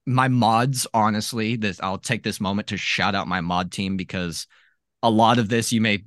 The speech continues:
think, you know, "How does he do this all by himself?" I don't.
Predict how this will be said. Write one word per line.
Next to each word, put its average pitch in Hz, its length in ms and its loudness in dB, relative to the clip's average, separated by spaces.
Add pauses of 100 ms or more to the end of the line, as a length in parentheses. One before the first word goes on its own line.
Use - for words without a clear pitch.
think, 107 360 -4
you 110 60 -4
know, 110 60 -6
"How - 240 0
does - 160 -4
he 101 120 -8
do 131 240 -2
this 117 180 -2
all 117 140 2
by 98 160 2
himself?" 85 460 -4 (220)
I 143 180 4
don't. 98 440 -4